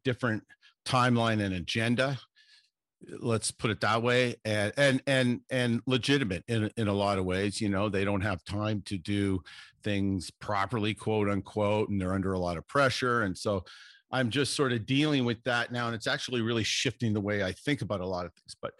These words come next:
but my, but my path basically is I started off as a, you know, as an athlete in high school that did everything. I loved track and field. I got turned on to it by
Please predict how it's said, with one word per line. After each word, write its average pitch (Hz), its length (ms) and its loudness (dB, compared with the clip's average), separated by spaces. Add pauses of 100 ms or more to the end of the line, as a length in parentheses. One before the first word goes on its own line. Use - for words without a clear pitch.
(320)
but 143 120 0
my, 151 140 4 (160)
but 151 140 2
my 180 160 4
path 135 440 2
basically 110 520 -2
is 95 140 -4
I 98 60 -4
started 110 460 0
off 101 380 0
as 92 160 -6
a, 90 180 -4 (960)
you 247 140 0
know, 175 120 4
as 147 120 2
an 135 100 2
athlete 120 400 2
in 127 60 2
high 113 220 2
school 110 460 0
that 104 200 0 (140)
did 110 200 0
everything. 113 460 0
I 101 80 2
loved 104 400 2
track 117 260 0
and 110 140 -4
field. 110 260 0
I 92 120 0
got 82 240 -6
turned 117 360 0
on 110 260 2
to 113 260 0
it 107 160 0 (100)
by 92 540 0